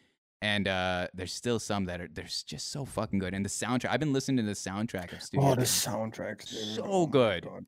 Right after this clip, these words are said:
Speaker 1: So
Speaker 2: We
Speaker 1: good.
Speaker 2: watched, um, we watched Castle in the Sky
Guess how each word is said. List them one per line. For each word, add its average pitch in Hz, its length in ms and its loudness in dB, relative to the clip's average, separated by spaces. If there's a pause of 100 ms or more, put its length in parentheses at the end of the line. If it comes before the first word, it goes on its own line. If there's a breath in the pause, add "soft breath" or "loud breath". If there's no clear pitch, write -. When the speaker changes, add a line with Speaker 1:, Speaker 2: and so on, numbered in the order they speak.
(140)
Speaker 1:
So 311 440 12
Speaker 2:
We 143 80 8
Speaker 1:
good. 190 80 12
Speaker 2:
watched, 175 340 12
um, 131 500 10
we 139 180 4
watched 160 460 6
Castle 135 340 8
in 127 80 6
the 120 80 2
Sky 156 680 4